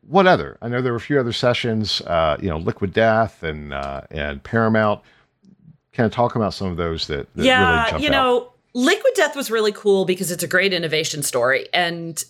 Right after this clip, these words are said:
Speaker 2: if you tie this into what I said in the beginning about my observational researcher,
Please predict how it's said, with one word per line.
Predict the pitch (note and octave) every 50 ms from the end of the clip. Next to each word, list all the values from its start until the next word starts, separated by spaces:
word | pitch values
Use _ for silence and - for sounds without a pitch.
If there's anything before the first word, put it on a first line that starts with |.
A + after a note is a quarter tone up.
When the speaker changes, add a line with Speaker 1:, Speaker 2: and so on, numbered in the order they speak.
| _ _ -
Speaker 2:
if | F#3+ G3 F#3+
you | G3+
tie | G3 - A#3 A#3+ A3+
this | A3 A3 -
into | G#3 G3 G3 G3+
what | F3 E3+ -
I | D#3
said | D#3 - F3 D#3+
in | D#3+ D#3
the | D3+
beginning | C3 D#3 - E3 E3+ E3+ E3
about | D#3+ D3 E3+ D3+ D3+ D3+ D3 - - D#3+ C3+ -
my | F3 E3+ E3+ E3 D#3 D3+ - -
observational | - E3+ D#3+ D3 E3 E3 D#3 D#3+ D#3 - E3+ D#3 D3+
researcher, | D3 E3 E3 D#3 - F3 F3 E3+ - F#3+ F#3+